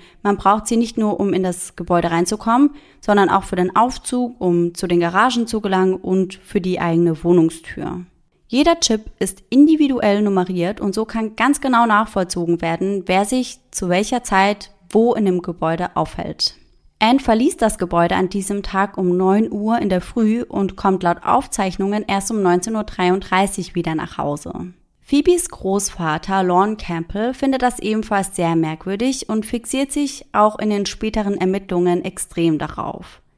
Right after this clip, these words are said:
An dieser Stelle muss ich dazu sagen, dass Lorne Campbell ein pensionierter Detective ist und deswegen natürlich schon nochmal einen anderen Blick auf sowas hat. Wer allerdings im Apartment der beiden war, ist die Putzfrau der beiden.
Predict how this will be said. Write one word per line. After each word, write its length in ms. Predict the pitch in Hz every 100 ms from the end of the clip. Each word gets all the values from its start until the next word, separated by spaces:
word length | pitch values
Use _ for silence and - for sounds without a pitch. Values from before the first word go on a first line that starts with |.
| _ _ _ _
An 140 | 190 196
dieser 220 | 240 302
Stelle 260 | 302 285 294
muss 180 | 294
ich 80 | 254
dazu 300 | 220 220 240
sagen, 280 | 220 196 202
dass 180 | 190 -
Lorne 200 | 185 190
Campbell 400 | 208 208 208 -
ein 220 | 180 180
pensionierter 640 | 190 190 185 190 190 190
Detective 600 | 165 160 196 190 175 -
ist 240 | - 254 - - - _ -
und 120 | 202
deswegen 360 | 240 254 277 277
natürlich 640 | 247 254 247 240 247 - - _ _ _
schon 240 | - 220
nochmal 520 | 214 214 196 196 196 196
einen 180 | 180 -
anderen 320 | 170 170 165
Blick 360 | - 175 -
auf 180 | 156 147
sowas 420 | - 151 - -
hat. 400 | - - - - - _ _ _ -
Wer 260 | 208 262 220
allerdings 440 | 185 185 190 190
im 160 | 185 180
Apartment 560 | - - 175 180 175
der 60 | 175
beiden 340 | 170 165 165
war, 240 | 170 185 202
ist 160 | -
die 60 | 190
Putzfrau 580 | - 214 - - 156 156
der 120 | 175
beiden. 580 | - 156 - - 185